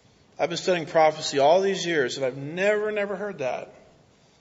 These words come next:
Because everybody is saying these two chapters occur simultaneously. They don't occur simultaneously,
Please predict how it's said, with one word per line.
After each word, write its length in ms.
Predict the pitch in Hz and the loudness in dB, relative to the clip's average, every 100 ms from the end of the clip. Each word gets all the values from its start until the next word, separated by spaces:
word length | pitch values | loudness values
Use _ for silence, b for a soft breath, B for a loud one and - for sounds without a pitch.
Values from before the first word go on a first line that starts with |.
| - | -18
Because 280 | 135 175 160 | -8 -6 0
everybody 600 | 185 202 208 202 190 180 | 0 0 2 2 4 2
is 160 | 151 - | -2 -4
saying 460 | 185 180 165 156 | -4 -4 -4 -6
these 240 | 160 180 - | -8 -6 -8
two 180 | 185 160 | -10 -10
chapters 600 | - 165 151 170 156 143 | -2 0 0 -2 -8 -8
occur 580 | 139 - 160 151 143 B B B B | -12 -6 -2 -2 -4 B B B B
simultaneously. 1400 | - 156 147 151 147 - 185 185 151 117 - - - - - _ _ _ _ _ _ _ _ _ _ _ _ _ _ _ _ _ _ _ _ _ _ _ _ _ _ - | -4 -2 0 -2 -4 -4 0 2 2 0 -2 -4 -8 -12 -20 _ _ _ _ _ _ _ _ _ _ _ _ _ _ _ _ _ _ _ _ _ _ _ _ _ _ -4
They 120 | 185 | 2
don't 240 | 196 220 | 4 4
occur 260 | 190 - 135 | 4 0 -2
simultaneously, 1040 | - 131 120 113 131 123 117 - 127 120 | 0 -4 -4 -8 -12 -12 -10 -8 -10 -12